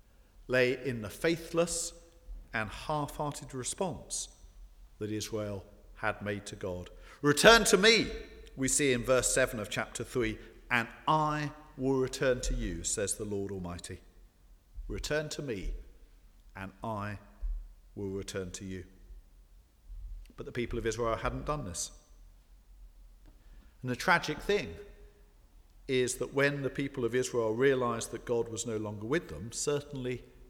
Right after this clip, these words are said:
in an obvious sense, it was simply the result of years and years of them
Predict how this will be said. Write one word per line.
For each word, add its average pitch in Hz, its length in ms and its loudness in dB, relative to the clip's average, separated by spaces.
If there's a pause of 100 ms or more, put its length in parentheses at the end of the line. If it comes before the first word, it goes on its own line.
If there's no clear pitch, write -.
(140)
in 113 120 -6
an 113 120 -4
obvious 101 400 0
sense, - 540 -6 (760)
it 127 180 0
was 123 140 -4
simply 127 680 -4 (840)
the 117 80 -6
result 113 680 2 (540)
of 113 220 0
years 127 440 0
and 113 180 -8
years 135 560 -2 (640)
of 92 180 -8
them 143 260 -2